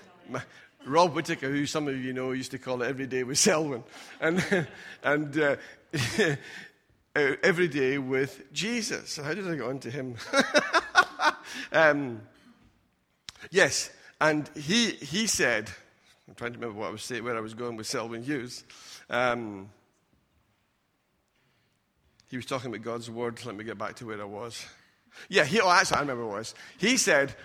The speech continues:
"What's truer in, what's in God's word is truer than what's in my life." Right? And what he said was, when his wife died with an illness, and he had an illness, he still claimed the healing for himself,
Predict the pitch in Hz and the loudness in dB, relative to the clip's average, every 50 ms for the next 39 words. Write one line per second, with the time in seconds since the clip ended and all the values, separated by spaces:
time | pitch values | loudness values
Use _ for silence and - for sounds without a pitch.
0 | - - 180 190 180 - - - 233 262 254 254 247 220 208 185 156 - - 160 | -4 0 0 0 2 0 -2 0 0 2 4 6 6 4 4 0 -4 -8 -6 -2
1 | 196 220 185 - - - - - - _ _ _ - 170 156 151 143 151 156 151 | 0 0 0 0 -2 -2 -4 -6 -12 _ _ _ -4 -4 -4 -2 -2 -2 -2 -2
2 | 120 127 131 131 131 123 117 127 - - - - 165 160 143 117 123 120 120 120 | -2 -4 -4 -4 -4 -4 -6 -10 -12 -10 -8 -6 -4 -2 -2 -2 -4 -6 -6 -8
3 | - - - 120 117 113 113 107 107 113 113 113 113 131 139 135 - - - - | -8 -10 -10 -12 -10 -8 -8 -6 -6 -6 -6 -4 -4 -4 -4 -4 -6 -12 -18 -20
4 | - - _ _ _ _ _ _ _ _ _ _ _ _ _ - 110 107 139 165 | -20 -20 _ _ _ _ _ _ _ _ _ _ _ _ _ -8 -4 -4 -4 -4
5 | - - - - - - - - - - 131 131 143 139 147 127 135 185 220 190 | -4 -8 -16 -20 -20 -20 -20 -16 -12 -8 -6 -4 -4 -4 -4 -6 -6 -6 -6 -6
6 | - - 95 82 98 113 110 107 104 92 85 104 127 - - - - - - - | -6 -4 -4 -4 -6 -6 -8 -8 -6 -6 -6 -6 -8 -10 -12 -14 -16 -20 -20 -20
7 | _ _ - 120 120 113 113 110 123 117 110 110 127 139 165 170 147 135 139 127 | _ _ -10 -8 -6 -6 -6 -8 -8 -10 -6 -2 -2 0 0 -2 -4 -4 0 0
8 | 123 120 120 123 110 113 110 117 113 117 113 113 113 107 104 80 92 123 123 - | 0 0 0 -2 -6 -10 -10 -10 -8 -6 -6 -6 -6 -8 -8 -10 -10 -10 -10 -12
9 | - - - - - - - 104 110 120 131 160 180 165 156 131 120 120 117 113 | -12 -14 -16 -20 -14 -10 -8 -8 -6 -6 -6 -6 -4 -4 -4 -6 -6 -6 -8 -8
10 | 98 85 90 101 104 101 113 123 - - - - - - - - 131 117 - - | -8 -8 -10 -10 -12 -12 -12 -10 -10 -12 -12 -14 -20 -20 -14 -12 -12 -10 -10 -8
11 | 165 175 196 190 185 - 151 131 113 107 110 107 110 107 - - 143 147 123 101 | -6 -6 -4 -6 -6 -8 -6 -6 -6 -6 -6 -8 -12 -12 -10 -8 -6 -6 -6 -6
12 | 87 95 113 131 131 _ _ _ _ _ _ _ _ _ _ - 123 117 117 117 | -8 -10 -12 -14 -16 _ _ _ _ _ _ _ _ _ _ -8 -6 -6 -6 -6
13 | - - 123 95 73 80 104 127 127 - - | -6 -4 -4 -4 -4 -4 -6 -10 -14 -18 -20